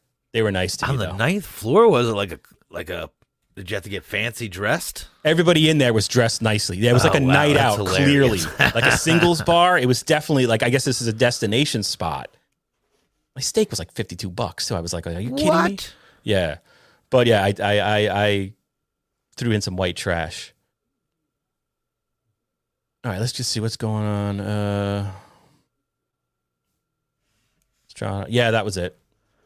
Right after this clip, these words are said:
Speaker 1: That was it. That was the one. Yeah, it was fine. I guess they're closing down for, uh, for a week to do renovations. But did I miss anybody here?
Speaker 2: Char steaks are
Speaker 1: Oh, I
Speaker 2: amazing.
Speaker 1: don't know. I, well, all right, I'm not gonna,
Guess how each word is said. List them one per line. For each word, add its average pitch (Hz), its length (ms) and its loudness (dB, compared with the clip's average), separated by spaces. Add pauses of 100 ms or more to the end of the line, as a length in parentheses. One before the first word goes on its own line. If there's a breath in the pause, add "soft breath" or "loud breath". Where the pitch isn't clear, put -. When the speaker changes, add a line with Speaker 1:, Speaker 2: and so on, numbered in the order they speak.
(540)
Speaker 1:
That 120 140 0
was 117 140 0
it. 104 120 0
That 113 140 0
was 113 120 -4
the 110 100 0
one. 87 400 -4 (280)
Yeah, 139 180 2
it 123 60 2
was 139 160 0
fine. 127 140 0
I - 20 0
guess 139 100 -6
they're 117 80 -2
closing 113 380 0
down 92 380 0
for, 82 360 -4
uh, 82 120 -2
for - 160 -4
a 87 60 -2
week 90 180 -4
to - 80 -14
do 92 160 -6
renovations. 87 760 -6 (2000 soft breath)
But 110 180 0
did 123 120 -2
I 131 40 0
miss 156 220 -2
anybody 156 420 -2
here? 151 400 -4 (1700)
Speaker 2:
Char 90 320 -12
steaks - 360 -14
are 92 160 -10
Speaker 1:
Oh, - 40 -10
I 165 60 -8
Speaker 2:
amazing. 214 260 -6
Speaker 1:
don't 247 120 0
know. 233 180 0
I, 185 200 0
well, 120 220 2
all 117 120 0
right, 87 160 -2
I'm 104 80 0
not 101 140 -2
gonna, 95 320 -4